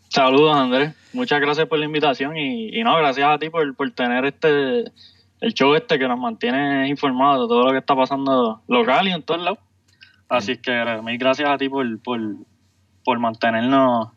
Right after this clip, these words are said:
Speaker 1: en, a la luz de, de, del mundo.
Speaker 2: De lo que está pasando en el mundo cervecero. Gracias, gracias por estar de nuevo, este, Quique. Como dije ya, pues, tú sie-, siempre has estado aquí en,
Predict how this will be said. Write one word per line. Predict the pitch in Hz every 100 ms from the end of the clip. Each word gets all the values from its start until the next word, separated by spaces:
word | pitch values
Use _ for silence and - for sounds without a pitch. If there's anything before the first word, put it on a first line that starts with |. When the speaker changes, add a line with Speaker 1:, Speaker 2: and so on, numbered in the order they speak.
| _ _ _ _ _ _
Speaker 1:
en, | - 131 120
a | 123 131
la | 135
luz | 139 160 -
de, | 120 151 143 131 131
de, | 123 131
del | 120 127
mundo. | 123 143 139 104 _ _ _
Speaker 2:
De | - 113
lo | 110
que |
está | 110 127
pasando | 123 123 135 131 135 127
en |
el | 120
mundo | 117 123 127 127
cervecero. | 131 120 113 123 120 101 95 _ _ 113
Gracias, | 117 120 147 135 131 120 110
gracias | 107 104 131
por | 127
estar | 123 127
de | 127
nuevo, | 117 123 123 113 107
este, | 98 95 - 104 95
Quique. | 90 107 120 123
Como | 113 107
dije | 110 143 131
ya, | 139
pues, | 139
tú | 123
sie-, | - 131 117
siempre | - 135 120
has | 127
estado | 127 131
aquí | 120 120 127
en, | 120 107